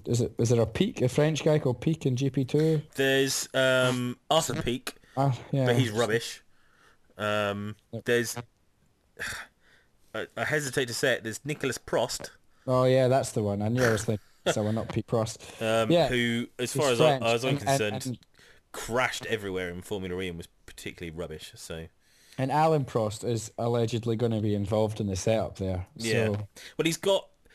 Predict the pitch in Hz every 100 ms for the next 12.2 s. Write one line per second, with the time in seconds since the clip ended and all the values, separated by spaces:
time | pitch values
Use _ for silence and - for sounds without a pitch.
0 | - - 117 120 120 131 143 170 170 151
1 | 147 131 127 131 127 120 110 120 110 90
2 | 117 120 123 117 104 92 90 - - 110
3 | 95 95 110 98 90 92 90 - 104 82
4 | 78 101 87 87 _ - _ _ 95 -
5 | 104 90 87 95 87 85 - - - _
6 | - 85 98 98 95 104 95 - 95 92
7 | - 101 - - - - - 95 82 -
8 | - 90 87 85 85 90 92 80 87 _
9 | - _ _ _ - 87 82 82 85 78
10 | 80 82 90 80 80 - _ _ _ _
11 | _ - 92 85 85 87 87 87 85 85
12 | -